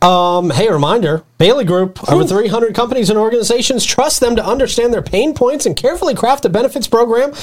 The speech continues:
Speaker 1: that supports and reflects their vision. No matter where you want to go, they're gonna help you get there together. Their first priority is helping you take care of yourself and your family. They want to learn more about your personal situation, identify your dreams and goals,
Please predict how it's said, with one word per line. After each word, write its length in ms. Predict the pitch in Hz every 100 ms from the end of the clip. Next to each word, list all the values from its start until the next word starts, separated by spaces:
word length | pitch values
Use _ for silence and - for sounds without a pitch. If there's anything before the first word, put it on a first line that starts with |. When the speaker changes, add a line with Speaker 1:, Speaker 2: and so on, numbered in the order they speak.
| - - -
Speaker 1:
that 140 | 160 -
supports 420 | 131 175 233 -
and 240 | 160 170
reflects 720 | 147 - 185 214 - - - - - -
their 160 | 117 139
vision. 360 | 131 107 82 _ - _ _ -
No 120 | 160
matter 180 | 175 170
where 120 | 208
you 100 | 220
want 100 | 156
to 60 |
go, 160 | 139 135
they're 160 | 123 160
gonna 120 | 123
help 180 | 127 120
you 80 | 110
get 180 | 117
there 320 | - 117 113 - - -
together. 520 | 156 139 139 113 - - - - - -
Their 240 | 147 175 175
first 280 | 180 175
priority 460 | - 165 160 160 147
is 140 | 131
helping 280 | 147 131 135
you 120 | 151
take 240 | - 165 135
care 140 | 160
of 80 | 131
yourself 420 | 113 - 160 220
and 80 | 190
your 80 | 120
family. 420 | - 131 160 233 - - - -
They 60 |
want 180 | 151 156
to 40 |
learn 160 | 147 143
more 200 | 139 156
about 200 | 143 135
your 100 | 127
personal 380 | - 208 - 226
situation, 580 | - 190 170 170 214 233
identify 440 | 143 156 139 147
your 160 | 131 113
dreams 600 | 113 131 180 220 214 160
and 140 | 113
goals, 480 | 123 170 226 269